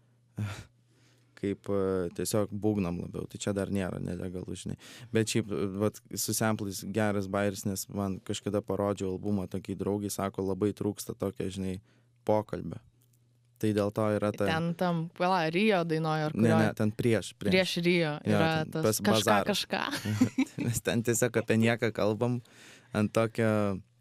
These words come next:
Speaker 1: nu, žinai, tas, tas rytas po nak-, nakties tokios, mes ten keturiese, tipo, buvom su draugais, tipo, tenais, e, ir, ir, žodžiu, ryte atsikėlėm visi tokie prie stalo, žinai, sėdim, ten geriam kavą ir, tipo,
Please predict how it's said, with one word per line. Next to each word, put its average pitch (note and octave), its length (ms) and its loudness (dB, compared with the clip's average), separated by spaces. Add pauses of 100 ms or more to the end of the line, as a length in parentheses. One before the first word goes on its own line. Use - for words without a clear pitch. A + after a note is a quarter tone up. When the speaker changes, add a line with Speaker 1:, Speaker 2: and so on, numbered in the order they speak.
(640)
Speaker 1:
nu, D#3 180 2
žinai, C#3+ 240 4
tas, G#2 280 -2
tas A2 300 2
rytas G#2+ 460 2
po F#2+ 240 0
nak-, F#2 300 -2
nakties G#2 540 2
tokios, - 300 -8
mes E2+ 140 -6
ten F2 160 -6
keturiese, F#2 560 -2
tipo, - 320 -6 (460)
buvom G2+ 340 2
su - 140 -6
draugais, F#2+ 440 0
tipo, G#2+ 300 -2
tenais, G2 400 -2 (120)
e, F#2+ 260 0
ir, F#2 460 -2
ir, F2+ 200 -6
žodžiu, F#2+ 480 -2 (280)
ryte G2 420 0
atsikėlėm G2+ 500 -2
visi G2 180 -8
tokie G2+ 360 -2 (400)
prie G#2 200 -2
stalo, G#2+ 400 2
žinai, G2 220 -2
sėdim, G#2 400 2
ten G2 180 -4
geriam G#2 320 2
kavą G#2 380 2
ir, G#2 160 0
tipo, G#2 320 -2